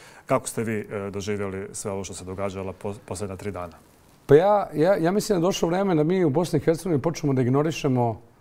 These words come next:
Speaker 2: nebulozne izjave kako naših domaćih političara, tako i susednih predsjednika.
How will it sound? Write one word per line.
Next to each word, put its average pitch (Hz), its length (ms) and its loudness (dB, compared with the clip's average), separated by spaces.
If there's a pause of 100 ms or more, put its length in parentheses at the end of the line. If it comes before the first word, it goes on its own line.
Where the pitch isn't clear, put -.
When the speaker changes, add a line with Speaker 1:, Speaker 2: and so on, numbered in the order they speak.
(180)
Speaker 2:
nebulozne 143 640 2
izjave 139 380 2
kako 107 240 0
naših 151 340 0
domaćih 127 380 -2
političara, 123 680 0 (240)
tako 127 420 2
i 135 80 -4
susednih 123 600 -2 (160)
predsjednika. 123 560 -2